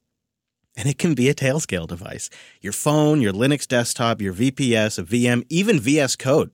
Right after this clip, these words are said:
<laughs> you can put on your Tailnet. It's really great. And even when you're separated by firewalls and subnets and that dreaded double carrier net, which I can attest, I have been there and done that. Tailscale always just works. Tailscale is just the best way to bring your machines together.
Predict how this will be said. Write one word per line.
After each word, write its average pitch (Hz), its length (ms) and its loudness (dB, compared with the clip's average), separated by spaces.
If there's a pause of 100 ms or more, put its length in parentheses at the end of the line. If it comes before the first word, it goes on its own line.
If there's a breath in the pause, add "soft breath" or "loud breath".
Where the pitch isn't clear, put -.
<laughs> - 140 -20
you 196 100 4
can 175 200 0
put 170 240 2
on 147 220 0
your 143 120 0
Tailnet. 147 760 -2 (500 loud breath)
It's 135 220 0
really 117 480 2
great. 98 340 -2
And 104 140 -2
even 180 240 2
when 220 100 4
you're 180 100 2
separated 143 400 2
by - 120 -6
firewalls 120 720 2
and 92 80 -8
subnets 120 500 0
and 95 80 -6
that 95 160 -8
dreaded 123 420 0
double 127 220 2
carrier 127 340 2
net, 117 200 2
which 104 120 -2
I 123 120 4
can 117 100 -2
attest, 113 400 0 (720 soft breath)
I 104 120 -2
have 85 140 -2
been 127 180 4
there 117 140 4
and 98 140 0
done 123 220 4
that. 87 200 -4
Tailscale 127 800 0
always 120 640 2
just 110 380 -2
works. 131 280 0 (320 loud breath)
Tailscale 196 460 2
is 147 160 4
just 110 320 0 (100)
the 110 140 2
best 107 300 0
way 107 80 2
to 101 80 0
bring 95 200 0
your 95 120 -2
machines 90 340 -6
together. 78 400 -10